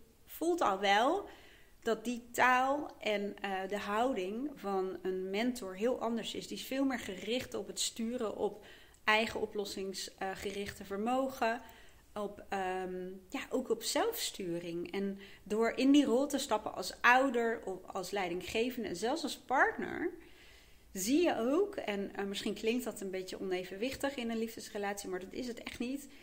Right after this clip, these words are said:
Je, je doet een bijdrage in het vergroten van iemands zelfvertrouwen.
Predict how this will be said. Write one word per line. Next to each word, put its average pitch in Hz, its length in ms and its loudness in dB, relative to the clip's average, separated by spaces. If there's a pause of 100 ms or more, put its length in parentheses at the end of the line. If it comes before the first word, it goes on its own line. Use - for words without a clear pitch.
(200)
Je, 214 440 0 (680)
je 190 240 -2 (120)
doet 262 280 4
een 240 140 4
bijdrage 240 600 8
in 226 80 -2
het 208 100 -4
vergroten 240 480 0
van 220 120 -4
iemands 190 320 -2
zelfvertrouwen. - 800 -4